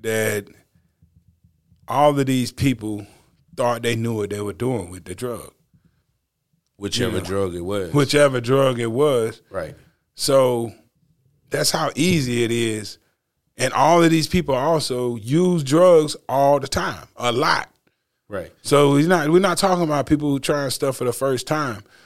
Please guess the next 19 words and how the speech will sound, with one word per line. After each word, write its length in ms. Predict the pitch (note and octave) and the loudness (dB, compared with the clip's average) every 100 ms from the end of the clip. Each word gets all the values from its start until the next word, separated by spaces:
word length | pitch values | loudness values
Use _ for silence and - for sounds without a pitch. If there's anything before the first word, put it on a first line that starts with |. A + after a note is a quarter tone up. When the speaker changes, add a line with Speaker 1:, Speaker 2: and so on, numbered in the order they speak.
| _ _ _ | _ _ _
Speaker 1:
So 200 | - C#3 | -6 0
we're 80 | D#3 | 0
talking 300 | F3 E3 D3 | 2 0 0
about 300 | C3 C3 A#2+ | -2 -2 -2
something 340 | - C#3+ A#2+ A#2 | -2 -2 -4 -6
so 260 | - C#3 | -2 -2
strong 540 | C3+ - C3+ C#3 C3+ A#2 | -2 -4 -4 -4 -6 -8
that 180 | G2 | -10
people 300 | - D#3 C3+ | -2 -2 0
who 160 | C3 C3 | -2 -2
use 440 | A#2+ C3 D3 C#3 | -2 2 2 2
drugs 460 | B2+ B2+ C3+ C3 A#2 | 0 -2 0 0 -2
all 380 | - A2+ B2+ B2 | -8 -2 0 -2
the 80 | A2 | -4
time 480 | - B2+ C3 A#2 | -6 -4 -4 -6
can't 340 | G2 - C#3 C3 | -8 -6 -6 -6
even 300 | B2 C3+ G#2 | -6 -6 -6
safely 880 | - - - C#3+ C#3 - G#2+ G#2 - _ _ _ _ _ | -4 -4 -2 -2 -2 -4 -12 -14 -16 _ _ _ _ _
use. 720 | F2+ C3+ B2 F2 E2+ - | -2 0 2 -2 -14 -20